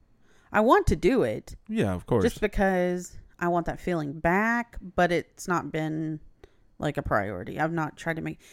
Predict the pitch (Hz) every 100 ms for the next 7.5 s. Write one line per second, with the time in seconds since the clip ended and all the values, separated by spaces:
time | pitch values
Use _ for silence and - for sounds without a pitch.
0 | - - 240 285 247 190 190 180 175 175
1 | 151 156 160 151 - 170 160 165 165 156
2 | - 160 156 156 156 156 156 156 - -
3 | _ _ _ _ - 165 156 - - 160
4 | - 165 160 - 156 - - 170 165 160
5 | 160 - 165 165 170 170 165 170 165 165
6 | _ _ _ _ _ _ _ _ _ -
7 | 151 151 151 - -